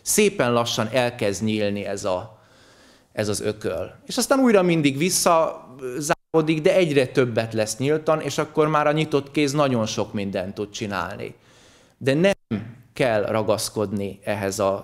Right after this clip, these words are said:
zárt ökölhöz, és nem kell ragaszkodni a szenvedéshez, hanem megláthatjuk a zen gyakorlat által évek során, tehát itt ezt nagyon hangsúlyozom, hogy tarts ki a gyakorlat mellett, ha úgy érzed, hogy ez szimpatikus,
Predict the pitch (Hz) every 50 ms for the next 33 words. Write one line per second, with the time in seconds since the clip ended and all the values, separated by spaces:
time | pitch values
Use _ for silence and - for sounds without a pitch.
0 | - - - 123 117 127 123 117 107 107 117 - 110 107 110 - 110 107 107 107
1 | 110 107 110 110 107 - - 123 - - 147 143 139 135 - 117 107 110 107 98
2 | 107 104 - - - 104 104 107 101 101 - 123 117 120 117 120 120 127 120 120
3 | 120 - 120 - - 131 123 127 123 135 151 165 160 143 135 117 120 - - 123
4 | 117 - 127 107 123 117 117 131 123 123 123 117 110 110 - 113 107 107 107 107
5 | - 117 117 120 123 123 - 135 131 135 143 143 143 - - - - - - _
6 | _ _ _ _ _ - 170 160 156 160 135 120 113 101 - - - - 117 107
7 | 104 101 98 107 117 131 147 170 170 160 160 - _ _ _ _ _ - 107 -
8 | 117 113 - 113 - - 156 160 147 139 123 110 120 120 120 120 - - 127 117
9 | 117 117 117 120 117 110 120 113 113 - - 175 156 156 151 139 131 - - -
10 | 123 113 113 117 117 113 113 113 117 110 110 113 107 107 - 110 107 110 110 107
11 | 101 - 117 117 139 147 151 131 131 120 117 117 113 113 113 110 113 101 - -
12 | - 117 117 117 117 117 117 120 131 - - 135 139 139 - -